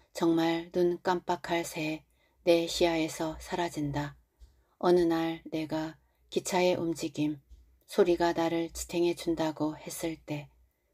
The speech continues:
그녀는 고개를 끄덕이며 미소만 지었었다. 특히 철거덕 철거덕 소리를 내며 느릿느릿 지나는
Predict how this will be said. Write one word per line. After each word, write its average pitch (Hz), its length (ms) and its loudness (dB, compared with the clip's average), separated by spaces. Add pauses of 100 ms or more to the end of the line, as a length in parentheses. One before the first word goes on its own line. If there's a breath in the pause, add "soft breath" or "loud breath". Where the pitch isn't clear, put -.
그녀는 165 460 2
고개를 160 500 -2
끄덕이며 151 680 -4 (560 soft breath)
미소만 165 580 0
지었었다. 147 800 -8 (760)
특히 160 520 0 (380)
철거덕 180 640 0
철거덕 165 560 -4 (300 soft breath)
소리를 180 460 2
내며 160 500 0 (380)
느릿느릿 165 680 4
지나는 160 500 0